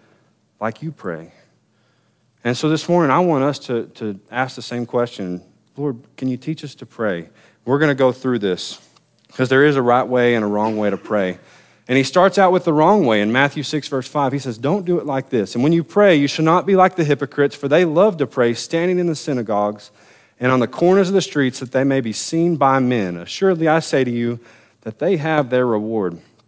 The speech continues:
So he says, "Don't do it hypocritically." When you pray, you're not doing this to be seen of other people. You're not doing it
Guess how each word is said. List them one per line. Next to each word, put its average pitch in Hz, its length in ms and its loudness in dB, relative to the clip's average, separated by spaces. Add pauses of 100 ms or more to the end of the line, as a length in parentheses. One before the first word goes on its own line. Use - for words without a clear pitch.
(380)
So 185 140 -6
he - 20 -2
says, 175 200 0
"Don't 170 260 2
do 226 120 2
it 170 60 2
hypocritically." 175 680 -4
When 107 180 -6
you 170 100 0
pray, 190 460 2 (540)
you're 160 160 0
not 208 260 2
doing 156 240 2
this 120 400 -2 (180)
to 147 100 -8
be 123 140 -4
seen 139 300 -2
of 127 80 -2
other 131 180 2
people. 143 540 -8 (680)
You're 131 140 -4
not 151 180 0
doing 151 220 0
it 160 220 0